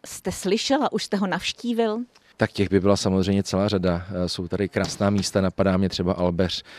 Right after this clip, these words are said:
Speaker 2: kde jsme trávili s dětmi. My jezdíme každé léto na začátku kamarádi, tátové s dětma na expedici Apalucha, tatínkové děti,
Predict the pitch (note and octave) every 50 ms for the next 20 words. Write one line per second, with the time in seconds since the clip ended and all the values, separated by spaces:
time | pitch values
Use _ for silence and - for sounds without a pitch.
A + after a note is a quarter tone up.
0 | - - - F2+ F#2 F2 - - - - F#2 F#2 F2 - - - - - F#2 E2+
1 | F2 F#2 F#2+ G2 E2+ D#2+ F#2 F2 - - G#2 G2 F#2 F2+ F2 D#2+ E2 F#2 F#2 F#2
2 | F2+ E2+ - - F2 E2 E2 F#2 F#2 F2 E2+ F2 - - G#2 F#2+ F2 - - -
3 | - - - - _ - G2 F2+ F#2+ - - G#2 G2 F#2 - - - G2 G2 -
4 | - - - F#2 F2 F2+ F#2+ F#2+ F#2 F#2 F#2 F#2+ - - F2+ E2+ - - G2 G2
5 | G2+ G2+ F#2+ - - - - - - F#2+ - G#2+ G2 - - G#2 G2 F#2+ F2+ -
6 | - G2 F#2+ - - G2+ F2+ - - G#2 G2+ F2+ - F#2 F2 - E2+ - - F#2+
7 | F2+ - F#2+ F#2+ G2 F#2 E2+ F2+ - - G#2+ G2+ G2